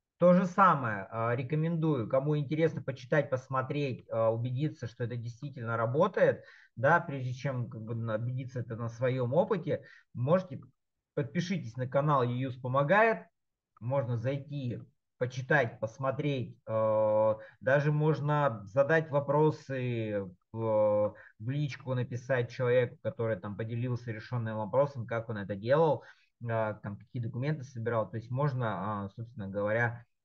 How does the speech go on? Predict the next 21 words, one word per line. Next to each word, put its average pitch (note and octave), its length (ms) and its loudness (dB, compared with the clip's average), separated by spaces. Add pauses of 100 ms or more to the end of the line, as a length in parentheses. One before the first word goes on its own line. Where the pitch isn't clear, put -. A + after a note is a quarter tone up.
отследить, A#2+ 680 -4
задать A2+ 340 -4
вопросы. B2+ 460 -2
И G#2+ 400 -6
вот G2+ 200 -12
я G#2 120 -8
говорю, A#2 200 -6
ещё G#2 260 -6
раз C3 160 2
повторюсь, C#3+ 480 -6
возможно, A#2 440 -4
вы A2 140 -6
найдёте, A#2 560 -6 (280)
а, A2+ 120 -8
какой-то B2 440 -4
свой, B2 540 -2
э, G#2+ 400 0
решение B2 400 -6
своего A#2 420 -2
вопроса, C3+ 340 -4
которое A2+ 320 -4